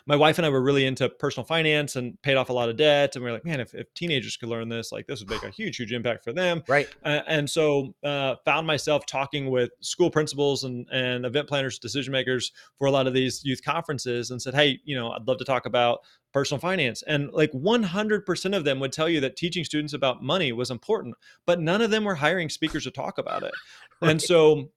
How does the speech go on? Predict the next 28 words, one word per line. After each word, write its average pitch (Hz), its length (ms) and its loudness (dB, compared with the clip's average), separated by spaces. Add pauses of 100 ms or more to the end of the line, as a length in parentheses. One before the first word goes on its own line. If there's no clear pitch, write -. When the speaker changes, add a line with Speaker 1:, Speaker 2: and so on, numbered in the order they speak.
Speaker 1:
uh, 156 380 2
a-, 175 100 6
again, 190 240 4
it's 139 140 -2
not 180 140 2
that 175 100 -2
they 165 80 2
didn't 160 320 0
find 156 160 -2
it - 20 0
important. 196 320 -4
It's 147 80 -4
just 185 240 -4
not 156 380 2
something 165 280 -4
that 139 120 -12
they 156 100 2
were 147 80 2
used 170 360 -4
to 131 240 -2
hiring 131 320 -2
speakers 127 280 -6
to 123 80 -10
talk 135 240 -6
about. 113 260 -4
But, 202 220 6
for 151 100 -2
example, 143 480 -2